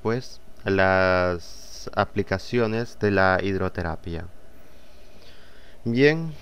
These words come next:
aquí terminaríamos por el día de hoy. Vean algunos conceptos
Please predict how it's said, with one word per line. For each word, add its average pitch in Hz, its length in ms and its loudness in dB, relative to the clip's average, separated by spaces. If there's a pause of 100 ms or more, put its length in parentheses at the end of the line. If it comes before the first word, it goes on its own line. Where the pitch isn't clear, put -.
(220)
aquí 143 920 2
terminaríamos 107 960 2
por 104 240 0
el 90 160 0
día 87 260 0
de 92 140 2
hoy. 135 200 0 (3000)
Vean 131 760 4
algunos 104 500 2
conceptos 101 960 -2